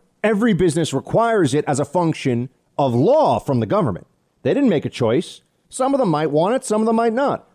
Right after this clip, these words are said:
You have to do it. See, that's the mandate part of this. That's the force you, all based upon this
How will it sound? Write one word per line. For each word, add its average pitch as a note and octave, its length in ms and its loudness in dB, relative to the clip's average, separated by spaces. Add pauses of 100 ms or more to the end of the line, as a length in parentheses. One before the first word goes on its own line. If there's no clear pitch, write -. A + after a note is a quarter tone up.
(240)
You B2 140 -4
have F#3+ 300 -6
to B2+ 60 0
do F#2 200 -4
it. - 100 -18 (640)
See, B2+ 180 -2
that's C#3+ 300 -2
the - 100 -4
mandate C3 580 0
part D#2+ 220 -6
of C#2 80 -20
this. - 380 -20 (520)
That's E3 360 -4
the - 120 -2
force - 560 -2
you, D#3 260 -14 (640)
all A3 220 2
based G#3+ 380 0
upon D3+ 580 0 (300)
this F#3 260 0